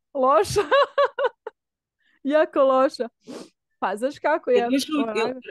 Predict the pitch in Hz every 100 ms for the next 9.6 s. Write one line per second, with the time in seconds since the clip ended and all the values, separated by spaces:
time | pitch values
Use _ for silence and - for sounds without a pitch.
0 | - 254 247 233 254 233 240 247 - 254
1 | - 208 - - 214 214 196 226 233 180
2 | - 180 185 175 156 151 139 - 160 151
3 | 156 156 160 269 233 190 175 - 185 190
4 | 180 180 185 175 185 180 180 180 190 165
5 | 165 180 185 175 190 - - 247 - 226
6 | 214 226 254 233 - _ 214 247 277 262
7 | 240 254 247 247 247 254 - 262 - 294
8 | 247 220 208 247 262 247 247 233 240 233
9 | 247 262 254 262 240